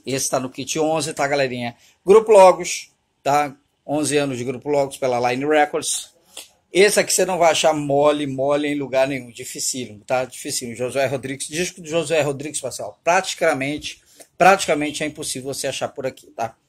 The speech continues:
Portas é da Line Records. Gerson Cardoso, Estrada Sem Chão.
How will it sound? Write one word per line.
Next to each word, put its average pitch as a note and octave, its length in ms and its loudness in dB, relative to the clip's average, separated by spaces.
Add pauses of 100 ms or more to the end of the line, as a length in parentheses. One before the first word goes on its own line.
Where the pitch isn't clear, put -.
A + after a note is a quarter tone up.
(360)
Portas D3+ 560 4
é C#3 100 0
da B2+ 240 4
Line A#2+ 160 -2
Records. C3+ 640 -4 (640)
Gerson G3+ 720 2 (100)
Cardoso, C3 800 -2
Estrada C#3 400 -2
Sem C3 220 -4
Chão. A2+ 340 -8